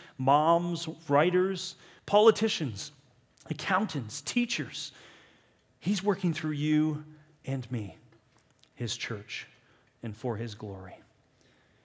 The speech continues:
And so, God, we pray today that that would continue to be true with Hope Bible Church.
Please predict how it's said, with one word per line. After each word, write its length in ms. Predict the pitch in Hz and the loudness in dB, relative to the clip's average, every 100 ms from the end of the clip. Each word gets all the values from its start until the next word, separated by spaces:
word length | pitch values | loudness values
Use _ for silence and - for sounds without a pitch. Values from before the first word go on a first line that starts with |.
| _ _ _ | _ _ _
And 80 | 127 | -4
so, 140 | 151 | -2
God, 280 | 131 139 135 | 4 4 4
we 100 | 165 | 0
pray 280 | 151 156 185 | -2 -2 -4
today 380 | - 120 110 113 | -4 -4 -4 -4
that 260 | 131 123 | -6 -2
that 260 | 139 156 160 | 0 0 0
would 200 | 165 135 | -4 -4
continue 720 | - 143 143 - 185 185 196 | -4 -4 -4 -4 -4 -2 -2
to 100 | 170 | -4
be 160 | 160 156 | -6 -8
true 340 | - 151 131 | -6 -2 -2
with 180 | 120 120 | -2 -6
Hope 280 | - 135 139 | -4 -6 -4
Bible 280 | 120 117 113 | -8 -8 -8
Church. 540 | - 107 - - | -10 -12 -14 -16